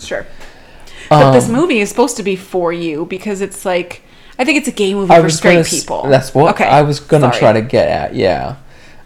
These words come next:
Speaker 2: Um, so yeah, I think it was a very kind of safe introduction to that world. 'Cause, like, when it started off, what is, is Moulin Rouge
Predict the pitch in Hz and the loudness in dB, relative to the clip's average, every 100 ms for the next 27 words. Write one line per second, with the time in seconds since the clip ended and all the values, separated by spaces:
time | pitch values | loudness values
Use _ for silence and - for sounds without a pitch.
0 | - 127 131 113 104 101 92 - - - | -2 4 6 6 2 -2 -6 -12 -20 -20
1 | - - 135 101 117 165 151 123 123 113 | -10 0 2 2 0 0 0 2 2 0
2 | 107 113 117 117 107 107 123 107 104 - | 2 4 4 4 2 -2 -2 -2 -2 -6
3 | - 120 117 - 120 - 107 113 - 147 | 0 2 2 0 -6 -2 0 0 -2 -2
4 | 135 143 131 127 - 135 139 143 147 - | 0 2 4 2 2 4 6 6 4 -4
5 | - - - - - 147 151 151 156 160 | -18 -20 -20 -14 -4 2 2 4 2 2
6 | - 151 143 147 147 160 - - - _ | 0 4 4 4 4 2 -4 -20 -20 _
7 | _ _ _ - - _ - - 170 214 | _ _ _ -20 -20 _ -20 -10 -2 0
8 | 403 349 233 - - _ _ 175 175 247 | 0 -4 -6 -14 -20 _ _ -4 2 2
9 | 339 370 311 262 339 349 339 | 2 0 0 2 4 4 2